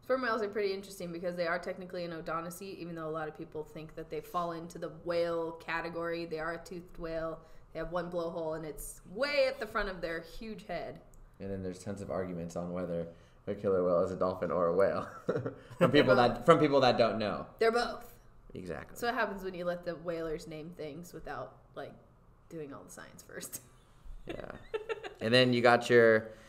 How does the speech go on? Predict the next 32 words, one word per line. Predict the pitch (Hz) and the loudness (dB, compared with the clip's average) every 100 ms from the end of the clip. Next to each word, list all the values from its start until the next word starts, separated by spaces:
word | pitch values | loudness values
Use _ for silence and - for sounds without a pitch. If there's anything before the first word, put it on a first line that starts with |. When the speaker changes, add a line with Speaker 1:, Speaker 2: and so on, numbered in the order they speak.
| - | 2
Speaker 2:
baleen | 117 120 131 147 131 | 8 8 8 6 8
whales, | 110 110 117 | 10 10 6
which | 113 113 | 2 4
all | 110 | 4
have | 107 98 | 4 0
two | - 127 | 0 4
blowholes | 107 104 101 98 117 - | 6 8 8 6 6 0
on | 98 | -6
top | 104 98 | 0 0
of | 92 | 4
their | 95 | 2
head, | 101 98 104 120 - - - - - | 4 6 6 4 -2 -14 -20 -16 -4
and | 92 92 | 0 2
Speaker 1:
Mm-hmm. | |
Speaker 2:
the | 92 87 87 | 4 4 4
baleen | 104 101 98 | 4 6 2
plates, | 98 107 104 110 - - - - - - - | 0 4 4 4 -4 -14 -20 -20 -20 -20 -18
Speaker 1:
Mm-hmm. | 185 - | -8 -4
Speaker 2:
which | 101 104 | -2 -2
is | 98 - - - | -2 -8 -16 -10
like | 101 104 | -6 -2
a | |
little | 101 98 | 0 2
mustache | 95 98 101 - 98 104 | 2 0 0 2 2 2
hanging | 104 98 | -2 -2
down | 92 92 | 0 -2
from | 92 95 | -2 -4
the | 92 | -2
roof | 98 95 | -2 -2
of | |
their | 92 90 | -2 0
mouth. | 87 95 | 2 0